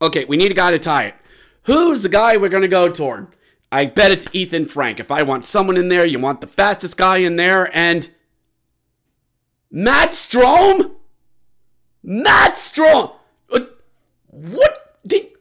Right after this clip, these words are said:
Nelson! Matt? What? Well, he's done well against,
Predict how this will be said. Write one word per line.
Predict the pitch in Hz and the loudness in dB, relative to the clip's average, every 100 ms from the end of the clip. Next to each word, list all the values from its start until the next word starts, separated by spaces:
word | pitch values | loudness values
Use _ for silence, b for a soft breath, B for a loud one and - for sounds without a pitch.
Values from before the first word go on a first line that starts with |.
| _ - | _ -10
Nelson! | 180 294 - - 320 285 147 - - - _ _ _ _ _ _ _ _ | -2 2 2 0 0 -2 -2 -12 -20 -20 _ _ _ _ _ _ _ _
Matt? | 214 247 480 1047 659 - - - _ _ _ _ _ _ | -8 0 2 2 0 -4 -14 -20 _ _ _ _ _ _
What? | 180 494 508 - _ | -10 -6 -6 -8 _
Well, | - 175 | -6 -4
he's | 147 175 | -4 -4
done | 185 196 202 | 0 0 2
well | 285 269 | 2 2
against, | 180 156 - | 2 -2 -4